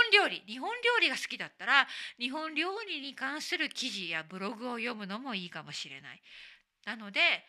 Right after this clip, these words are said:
小説を読まなくてもいいけど、何か読むということを皆さんぜひチャレンジしてみてほしいなと思います。ちなみに私は今、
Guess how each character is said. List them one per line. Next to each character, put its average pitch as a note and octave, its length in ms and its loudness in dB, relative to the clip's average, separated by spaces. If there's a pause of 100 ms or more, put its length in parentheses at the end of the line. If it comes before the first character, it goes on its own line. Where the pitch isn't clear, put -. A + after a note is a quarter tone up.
(160)
小 C4 460 -2
説 C4 300 -4
を G4+ 60 2
読 D4 200 4
ま C#4+ 100 -4
な D4+ 120 -2
く - 80 -18
て C#4+ 120 -8
も C4 140 -10
い D#4+ 160 -8
い D#4 60 -12
け D4 120 -6
ど、 F4 300 -4
何 G3 240 -8
か F3 160 -16
読 F#3+ 240 -6
む E4+ 140 0
と G3+ 160 -6
い G3 80 -4
う F3+ 40 -14
こ F#3 140 -12
と G3 140 -8
を F3 40 -8
皆 E3+ 200 -10
さ D3+ 180 -16
ん D3 80 -20
ぜ F3+ 160 -14
ひ A#3+ 320 0 (300)
チ - 120 -2
ャ G3 40 2
レ F3+ 120 -2
ン E3 60 -10
ジ D#3 100 -14
し C3+ 100 -10
て F3 120 -8
み E3+ 100 -12
て E3 120 -16
ほ E3 100 -12
し F3 280 -8
い - 20 -14
な B3 260 4
と A3+ 180 -6
思 D#3 200 -12
い A#2 100 -16
ま - 160 -16
す。 - 80 -20 (400)
ち - 120 0
な G#4+ 60 -2 (140)
み A#4 160 -2
に A4 80 -2
私 G#4 360 -2
は E4+ 120 4
今、 C4+ 460 2